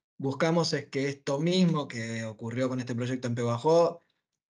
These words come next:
no pase en todas las comunidades, si no es que están dadas las condiciones y están los actores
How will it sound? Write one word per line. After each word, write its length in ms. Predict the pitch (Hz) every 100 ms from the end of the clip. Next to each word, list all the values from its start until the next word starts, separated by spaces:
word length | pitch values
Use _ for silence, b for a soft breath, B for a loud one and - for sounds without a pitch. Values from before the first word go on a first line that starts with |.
| _ -
no 420 | 117 131 151 143
pase 320 | 170 170 151
en 180 | 135 131
todas 240 | 147 147
las 120 | 147 143
comunidades, 480 | 151 160 185 208
si 160 | - 135
no 160 | 147 160
es 100 | 165
que 80 |
están 340 | 151 - 135 139
dadas 280 | 135 131 123
las 160 | 117
condiciones 760 | 127 120 120 147 151 160 160 -
y 120 | 127
están 400 | 120 - 131 135
los 460 | 127 120 110 - -
actores 1000 | 127 123 - 139 143 147 185 156 151 -